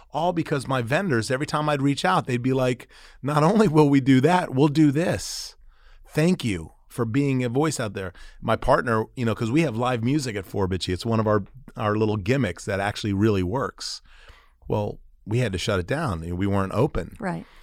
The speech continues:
Speaker 1: So he said, "What if we got, like, one of our younger musicians to just sit out there on the patio and play for the people picking up their to-go food?" So we did that. And, you know, of course, I called him. I'm like, "Zach, listen, what are you doing?" He goes,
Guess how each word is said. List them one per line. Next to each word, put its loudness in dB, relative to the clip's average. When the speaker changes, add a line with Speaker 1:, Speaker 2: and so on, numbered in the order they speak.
Speaker 1:
So -4
he 2
said, -4
"What -4
if -10
we 0
got, 0
like, -2
one 2
of -2
our 4
younger 2
musicians 4
to -6
just -4
sit 0
out 0
there 0
on -4
the -4
patio 2
and -2
play -2
for -6
the -4
people -4
picking 2
up -4
their 8
to-go 0
food?" -12
So -4
we 4
did 0
that. -6
And, -2
you 2
know, 4
of 2
course, 2
I 0
called 2
him. 2
I'm -2
like, -2
"Zach, -6
listen, -6
what 2
are 6
you 4
doing?" 2
He 2
goes, -2